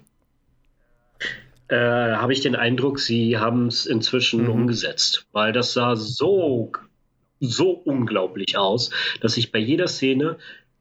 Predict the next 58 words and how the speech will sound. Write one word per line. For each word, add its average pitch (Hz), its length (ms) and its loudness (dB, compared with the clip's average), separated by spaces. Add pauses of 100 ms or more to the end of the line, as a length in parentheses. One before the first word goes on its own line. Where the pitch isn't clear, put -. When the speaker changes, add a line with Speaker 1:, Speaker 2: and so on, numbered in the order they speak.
(180)
Speaker 1:
nicht 143 180 0
mehr 143 220 2
dem 143 320 -2
folgen 143 340 0
konnte, 147 300 0
was 131 180 0
passiert 131 540 0
und 120 160 0
auch 120 120 -4
nicht 131 120 0
Speaker 2:
Ja, 120 60 4
Speaker 1:
mehr 113 120 4
Speaker 2:
stimmt. - 220 2
Speaker 1:
zugehört 104 360 2
hab, 147 200 -2
weil 123 100 2
ich 120 60 -2
die 131 100 -4
ganze 139 280 0
Zeit 127 180 0
nur 131 180 2
am 123 60 2
Speaker 2:
Ja. 110 140 4
Speaker 1:
Gaspen 123 500 -2
war 110 120 4
und 110 120 0
dachte - 160 -2
so, - 220 -4
"What 120 180 -2 (120)
the - 60 -8 (320)
fucking 151 380 0
Speaker 2:
Ja. 110 100 2
Speaker 1:
fuck?" - 320 -4 (720)
Es 110 120 -2
ist 117 140 2
einfach, 127 280 0 (220)
und 147 140 0
es 139 120 0
war 151 100 2
nicht 190 180 0
nur 190 120 2
das - 180 0
Gesicht, 127 440 0
es - 120 -6
war 127 80 2
auch 110 120 -2
die 107 120 -6
Stimme. 131 440 0 (120)
Der 113 160 0
sah, 143 320 -2
der 117 240 0
Speaker 2:
Ja. 117 100 2
Speaker 1:
klang 147 420 0
wie 123 120 0
ein 110 140 0
vierzig 117 500 -2
Jahre 107 240 2
jüngerer 104 680 0